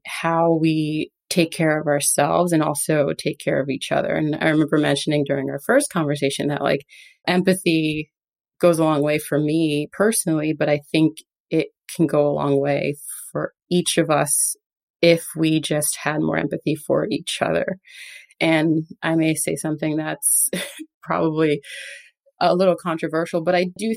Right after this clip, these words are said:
think to some degree in this profession, we make it a bit harder for each other. And a lot of people I know in my personal circle will agree that I think change starts in how we treat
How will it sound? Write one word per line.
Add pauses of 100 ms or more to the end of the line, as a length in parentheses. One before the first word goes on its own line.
think
to
some
degree (420)
in
this
profession,
we
make
it
a
bit (180)
harder
for
each
other. (380)
And
a
lot
of
people
I
know
in
my
personal
circle
will
agree
that (500)
I
think
change
starts
in
how
we
treat